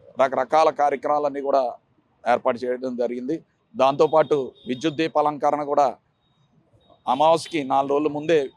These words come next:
విద్యుత్ దీపా-, అలంకరణ ఈ దేవాలయంకి ఏర్పాటు చేయడం జరిగింది. దాంతోపాటు ఈ స-, ఈ సంవత్సరం ప్రత్యేకంగా భక్తులు, ఒక ముప్పై రెండు మంది భక్తులు కలిపి అమ్మవారికి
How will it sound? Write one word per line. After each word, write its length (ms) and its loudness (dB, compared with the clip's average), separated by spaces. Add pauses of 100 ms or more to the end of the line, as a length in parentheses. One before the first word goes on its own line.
విద్యుత్ 340 -8
దీపా-, 360 -2 (200)
అలంకరణ 540 -2 (380)
ఈ 240 -10 (440)
దేవాలయంకి 600 0 (800)
ఏర్పాటు 360 0
చేయడం 200 -8
జరిగింది. 440 -8 (440)
దాంతోపాటు 720 2 (560)
ఈ 140 -6
స-, 200 -4
ఈ 120 0
సంవత్సరం 580 0
ప్రత్యేకంగా 680 0 (760)
భక్తులు, 580 0 (120)
ఒక 100 -8
ముప్పై 320 0
రెండు 180 0
మంది 220 -2
భక్తులు 380 2
కలిపి 540 0 (580)
అమ్మవారికి 760 2